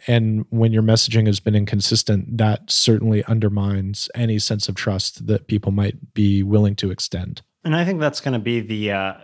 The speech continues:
Speaker 2: the key factor to, to overcome. It's not a, a, an issue that you can, that you can address with a marketing campaign, right? Or, or it's not, it's not an issue that, as you noted, Russ, uh, that you can put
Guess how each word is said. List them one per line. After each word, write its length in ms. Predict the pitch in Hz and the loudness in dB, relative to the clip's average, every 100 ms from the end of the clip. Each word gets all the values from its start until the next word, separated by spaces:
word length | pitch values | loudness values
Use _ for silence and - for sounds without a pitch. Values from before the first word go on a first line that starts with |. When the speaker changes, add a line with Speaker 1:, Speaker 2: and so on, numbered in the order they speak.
| - - | -20 -14
Speaker 2:
the 140 | 117 | -12
key 220 | - 135 | -6 -6
factor 760 | 123 - 107 107 - 104 95 - _ - | -4 0 0 -2 -4 -4 -6 -12 _ -10
to, 440 | - 117 104 110 | -6 -4 -4 -6
to 140 | - 165 | -4 0
overcome. 600 | 127 117 110 - 104 - _ - - - | 0 0 -2 -2 -6 -8 _ -20 -20 -4
It's 260 | 135 135 156 | -4 -2 0
not 380 | 156 160 165 - | 2 2 0 -2
a, 320 | 143 131 127 - | 0 2 0 -2
a, 180 | 120 110 _ _ | -6 -6 _ _
an 140 | 143 143 | -4 0
issue 380 | 147 - 139 135 | 0 0 0 -2
that 160 | 120 | -2
you 160 | 113 120 | -4 -6
can, 500 | - 117 113 110 - | -2 -2 -2 -4 -8
that 160 | 117 113 | -10 -6
you 80 | 117 | -6
can 160 | 120 | -4
address 440 | 110 98 123 120 - | -4 -2 0 0 -2
with 160 | 113 | -8
a 40 | 113 | -6
marketing 440 | 107 113 110 101 | -2 -2 -4 -12
campaign, 560 | 95 95 98 104 98 - _ | -12 -12 -12 -14 -14 -18 _
right? 360 | 117 117 120 - | 0 0 0 -4
Or, 340 | 110 104 101 110 | -4 -2 -4 -4
or 60 | |
it's 160 | 107 - | -6 -2
not, 220 | 127 135 | -2 -2
it's 80 | 127 | -2
not 100 | 143 | 0
an 80 | 143 | 0
issue 300 | 139 147 131 | 0 -2 -2
that, 240 | 120 - - - - | -4 -6 -14 -20 -12
as 140 | 123 | -6
you 80 | 123 | -2
noted, 300 | 131 135 127 | 0 0 0
Russ, 360 | 127 127 117 - | 2 0 0 -6
uh, 200 | 139 127 - 147 | -16 -18 -20 -14
that 180 | 127 120 | -10 -6
you 140 | 127 | -6
can 280 | 123 127 113 | -4 -4 -4
put 340 | - 131 123 | -2 -2 -2